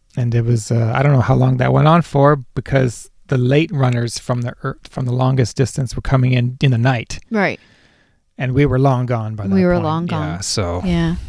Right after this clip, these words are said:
Speaker 1: Hmm.
Speaker 2: Yeah, for sure.
Speaker 1: Wow, this, the whole thing was quite fun,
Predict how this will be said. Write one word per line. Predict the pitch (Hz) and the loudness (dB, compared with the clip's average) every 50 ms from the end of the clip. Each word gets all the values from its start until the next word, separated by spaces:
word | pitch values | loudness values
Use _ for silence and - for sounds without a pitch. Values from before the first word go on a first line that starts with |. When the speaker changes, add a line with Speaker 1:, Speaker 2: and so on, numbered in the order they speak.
| - - - | -8 -2 2
Speaker 1:
Hmm. | 180 175 139 123 120 104 - - | 2 2 2 2 -2 -4 -2 -2
Speaker 2:
Yeah, | 190 185 180 180 | 0 0 0 -2
for | - - 190 | -4 -6 -8
sure. | 185 - - - 185 180 185 - _ _ - - - - - - - - - - - - _ _ _ _ _ _ _ _ _ _ _ - | -6 -4 -2 -2 -2 -2 -4 -8 _ _ -20 -20 -20 -20 -20 -20 -20 -20 -20 -20 -20 -20 _ _ _ _ _ _ _ _ _ _ _ -6
Speaker 1:
Wow, | 185 185 180 143 131 127 | -2 0 0 0 0 -2
this, | 127 143 139 - - - - - - _ _ - | -4 -6 -8 -10 -12 -12 -12 -12 -12 _ _ -4
the | 139 | -2
whole | 135 160 | -2 -2
thing | 139 - 170 175 170 | -2 -2 -4 -2 -2
was | 160 139 - - - _ | -2 -4 -4 -8 -18 _
quite | - - - 175 202 214 190 - - - - - _ _ | -10 -4 0 0 0 0 -2 -6 -12 -14 -16 -18 _ _
fun, | - - - 196 185 143 113 104 104 | -10 -4 0 0 0 0 -2 -6 -12